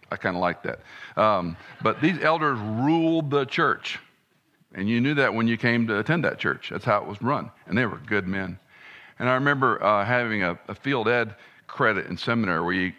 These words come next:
you know, you had to go do something outside of your norms. Anyway,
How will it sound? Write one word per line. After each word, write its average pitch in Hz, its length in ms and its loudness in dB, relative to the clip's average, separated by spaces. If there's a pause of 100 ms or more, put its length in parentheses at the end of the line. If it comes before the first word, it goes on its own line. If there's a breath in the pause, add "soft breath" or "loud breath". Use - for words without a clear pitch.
you 92 100 -4
know, 87 80 -2
you 92 120 -4
had 101 180 0
to 95 60 -8
go 92 180 -2
do 90 160 -4
something 92 420 -4
outside 95 560 0
of 87 120 -12
your 87 140 -4
norms. 90 400 -6
Anyway, 92 340 -2